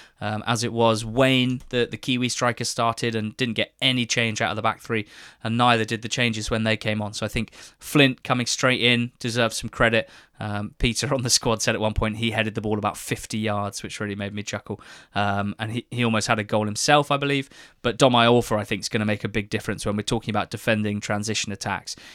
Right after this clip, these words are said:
You know, to have, if you want, like, a ball winner like Flint there, you've got Palmer, who kind of gives you that, that extra quality on the ball, being a kind of a fullback type who can, um, step forward into midfield and, and combine in wide areas, which can really help.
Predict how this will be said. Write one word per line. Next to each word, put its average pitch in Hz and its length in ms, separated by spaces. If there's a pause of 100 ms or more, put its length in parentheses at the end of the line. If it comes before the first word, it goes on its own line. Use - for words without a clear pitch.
(120)
You 107 100
know, 101 100
to - 120
have, 113 400 (460)
if - 160
you 123 80
want, 123 220
like, 113 180
a 113 80
ball 120 280
winner 110 200
like 104 240
Flint 113 320
there, 110 300 (840)
you've 117 120
got - 200
Palmer, 110 380
who 107 160
kind 107 220
of 104 160
gives 110 240
you 110 80
that, 101 200 (120)
that 101 200
extra - 300
quality 110 360
on 117 160
the 113 60
ball, 110 300
being 104 220
a 98 60
kind 110 260
of 101 120
a 101 40
fullback 110 460
type 107 260
who 101 140
can, 101 180 (340)
um, 95 300
step - 300
forward 113 220
into 107 160
midfield 107 420
and, 101 160
and 104 400
combine 110 400
in 107 80
wide 104 220
areas, 135 340
which - 180
can 123 140
really 117 140
help. 117 240